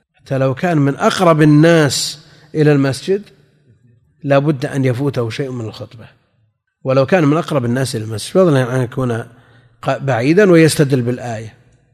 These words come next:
"أنا والله ما أمرت إلا إذا سمعت الأذان،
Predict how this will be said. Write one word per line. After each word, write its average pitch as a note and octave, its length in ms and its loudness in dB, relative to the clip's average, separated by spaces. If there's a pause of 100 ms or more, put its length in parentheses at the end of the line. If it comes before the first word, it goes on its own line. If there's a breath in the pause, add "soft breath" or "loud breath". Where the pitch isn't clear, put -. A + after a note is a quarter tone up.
(460)
"أنا - 120 -20
والله C#3+ 200 -6
ما D#3+ 240 2
أمرت E3+ 280 4
إلا C#3+ 200 2
إذا C#3 200 -4
سمعت A#2+ 340 -8
الأذان، A2 380 -14